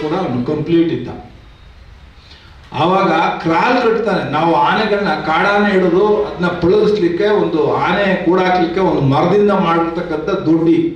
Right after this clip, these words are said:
ಅದನ್ನ ಕ್ರಾಲ್ ಅಂತ ಕರಿತೀವಿ. ಆ ದೊಡ್ಡಿಯನ್ನ ನಿರ್ಮಿಸ್ಬೇಕಾದ್ರೆ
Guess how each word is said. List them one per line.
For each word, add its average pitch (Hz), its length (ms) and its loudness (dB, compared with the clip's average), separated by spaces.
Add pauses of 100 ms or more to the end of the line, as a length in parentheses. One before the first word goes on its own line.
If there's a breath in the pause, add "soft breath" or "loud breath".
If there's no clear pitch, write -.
(180)
ಅದನ್ನ 190 260 -4
ಕ್ರಾಲ್ 160 420 -2
ಅಂತ 143 180 -6
ಕರಿತೀವಿ. 135 540 -4 (720 loud breath)
ಆ 156 100 0 (260)
ದೊಡ್ಡಿಯನ್ನ 226 580 2 (140)
ನಿರ್ಮಿಸ್ಬೇಕಾದ್ರೆ 202 800 2